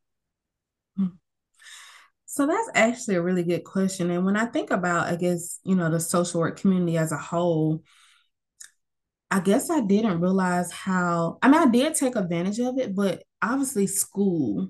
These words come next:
was a great foundation for me because you're amongst social work, um, you know, y-, you know, your classmates and you have your professors. So you, it's the social work world. But then it's like outside of that, you know, you really don't think about it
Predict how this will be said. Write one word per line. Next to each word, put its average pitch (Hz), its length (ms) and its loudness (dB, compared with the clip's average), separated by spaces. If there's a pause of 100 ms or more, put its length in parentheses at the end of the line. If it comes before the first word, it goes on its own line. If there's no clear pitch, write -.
(120)
was 180 160 -2
a 170 60 0
great 156 300 0
foundation 147 580 -2
for 123 160 -6
me 101 280 -6
because 170 460 2
you're 175 380 4
amongst 175 840 -2
social 175 360 0
work, 165 360 -2 (480)
um, 170 640 0
you 208 180 2
know, 139 440 -4 (320)
y-, - 120 -14 (140)
you 214 140 -4
know, 170 100 2
your 147 240 -2
classmates 214 760 2
and 165 260 -4
you 185 140 0
have 160 220 0
your 156 120 -2
professors. 214 640 -2
So 175 120 0
you, 190 300 -2 (400)
it's 196 240 0
the 175 100 -4
social 226 340 0
work 190 220 2
world. 196 400 0 (360)
But 190 100 -2
then 202 180 4
it's 196 160 0
like 170 220 0
outside 202 540 0
of 185 160 -6
that, 170 380 -2 (600)
you 208 160 0
know, 190 140 2
you 180 180 -2
really 208 260 0
don't 180 320 -2
think 196 220 2
about 170 340 0
it 156 260 -4